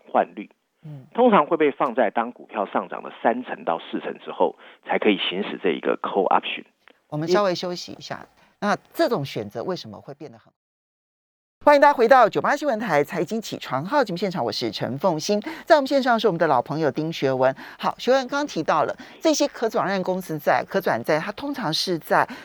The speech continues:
Speaker 2: 股市，呃，它定价通常会定得比较高一点哈，就是在，呃，当时的市-，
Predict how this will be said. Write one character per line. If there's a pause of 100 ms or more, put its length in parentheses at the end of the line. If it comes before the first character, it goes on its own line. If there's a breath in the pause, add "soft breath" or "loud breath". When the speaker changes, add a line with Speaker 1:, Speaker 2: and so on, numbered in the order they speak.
Speaker 2:
股
市，
呃，
它
定
价
通
常
会 (140)
定
得
比
较 (100)
高
一
点 (100)
哈， (300 loud breath)
就
是
在， (560 loud breath)
呃，
当
时
的
市-，